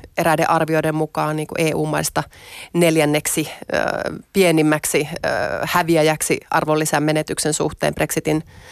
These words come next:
toteutuessa ilman sopimusta, niin, niin Irlanti olisi luonnollisesti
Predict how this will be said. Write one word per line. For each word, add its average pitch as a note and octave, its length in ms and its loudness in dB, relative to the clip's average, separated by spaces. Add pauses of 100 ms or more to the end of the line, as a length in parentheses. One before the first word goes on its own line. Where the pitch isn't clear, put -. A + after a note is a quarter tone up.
(180)
toteutuessa D#3 680 2
ilman D#3 220 -2
sopimusta, D#3 600 -2
niin, - 440 -4
niin - 220 -6 (300)
Irlanti D3+ 420 2
olisi D3+ 400 -2 (100)
luonnollisesti D#3 720 -2